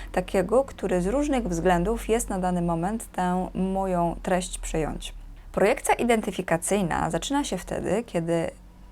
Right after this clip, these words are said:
na przykład moja osoba, e, zgadza się tą projekcję przyjąć,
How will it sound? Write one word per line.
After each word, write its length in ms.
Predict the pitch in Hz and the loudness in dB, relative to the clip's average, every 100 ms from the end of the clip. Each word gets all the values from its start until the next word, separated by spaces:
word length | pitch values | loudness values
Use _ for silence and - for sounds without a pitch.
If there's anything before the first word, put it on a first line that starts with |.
| - | -6
na 280 | 170 175 170 | -2 0 -2
przykład 340 | - 175 175 | 2 2 4
moja 280 | 196 214 - | 4 4 2
osoba, 540 | - 151 147 147 208 - - - - | 0 -4 0 2 0 -2 -14 -18 -6
e, 680 | - 156 156 151 - - - - - - - - - | -2 0 0 0 -4 -6 -12 -18 -20 -20 -20 -6 0
zgadza 420 | 170 196 226 233 | 4 8 8 6
się 140 | 202 | 2
tą 180 | 180 170 | 0 0
projekcję 480 | 165 170 165 - 156 | 4 2 2 -4 -6
przyjąć, 680 | - 151 143 190 359 - | -2 0 2 0 -2 -8